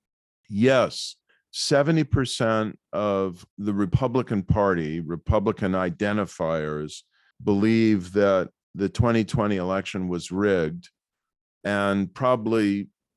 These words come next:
you know, most of those would probably still prefer to have Trump as the nominee. My guess is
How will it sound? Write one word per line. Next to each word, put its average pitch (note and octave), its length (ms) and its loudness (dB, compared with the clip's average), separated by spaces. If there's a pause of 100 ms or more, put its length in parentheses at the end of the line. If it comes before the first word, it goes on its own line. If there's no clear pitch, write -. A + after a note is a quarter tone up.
(220)
you A2 100 -6
know, G2+ 300 -4 (180)
most C#3+ 680 0
of G2 140 -2
those F#2+ 400 0
would G2 240 -4
probably G2+ 360 0
still G#2 580 0 (240)
prefer A#2 480 0
to F#2 120 -2
have F2+ 220 -2
Trump F#2+ 500 -4
as E2+ 280 -6
the F#2 100 0
nominee. E2+ 680 -2 (640)
My A2 180 0
guess A2+ 420 0
is G#2 380 4